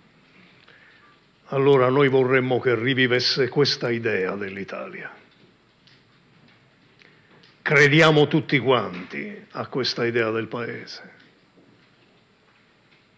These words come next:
Io credo che ci siano forze importanti, anche nel nord, che credono all'unità d'Italia in termini sinceri, per tradizione familiare, per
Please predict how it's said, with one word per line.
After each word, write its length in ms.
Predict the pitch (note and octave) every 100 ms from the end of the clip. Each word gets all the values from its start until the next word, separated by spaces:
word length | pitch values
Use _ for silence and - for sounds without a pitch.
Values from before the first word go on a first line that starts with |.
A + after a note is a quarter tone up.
| _
Io 260 | - C#3+ D#3+
credo 320 | C#3+ D3 D3
che 100 | C3+
ci 140 | B2+ C3
siano 320 | C3+ C3+ C3
forze 420 | D3+ C#3 - D3
importanti, 1120 | C3 B2+ B2 - A#2 G#2+ F2+ F#2 - - - - _ _ _ _
anche 400 | - C3 A#2 A#2+
nel 180 | A#2 A#2
nord, 640 | A2+ B2 G#2+ F2 - _ - - _ _ _ _ _ _ _ _ _ _ _ _ _ _ _ _
che 180 | - B2
credono 640 | - D#3 F3 D#3+ D3+ C#3+
all'unità 460 | C#3 C#3 C#3 B2 C3+
d'Italia 720 | B2 B2 A#2+ A2+ A#2 A2+ B2
in 160 | C3+ A#2+
termini 420 | B2+ A#2+ A#2+ A#2+
sinceri, 720 | - A#2+ A2+ B2+ A2+ G2+ - - _ - - _ _ _ _ _ _ _ _ _ _ _
per 220 | C3+ A#2+
tradizione 720 | C3 C3+ C3 B2 - C3+ B2
familiare, 880 | B2+ A#2+ A#2+ B2 C3 A#2+ G#2+ G#2+ A2
per 640 | G#2+ B2+ A#2+ A2+ A#2+ B2